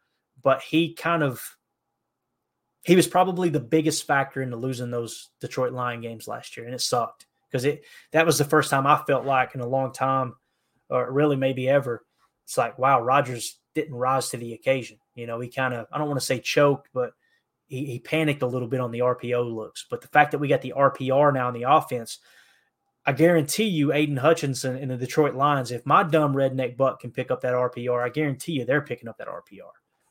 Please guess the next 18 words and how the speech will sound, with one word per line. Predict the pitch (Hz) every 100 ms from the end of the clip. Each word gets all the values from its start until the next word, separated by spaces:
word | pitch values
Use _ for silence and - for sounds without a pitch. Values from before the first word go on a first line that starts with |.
| _
Guarantee | 135 123 107 127
you | 113 -
that. | - -
So, | - - - _ - - - _ -
yeah. | 113 - _ _ _ _ -
All | 165
right, | 143 - _ _ -
we're | 147
gonna | 160
get | 170
outta | 175 165
here. | 175 165 - - _ -
Emilio | 156 165 156
said, | - 160
"Hey, | 147
we're | 151 147
tuning | 170 160 156
in. | 160 160 143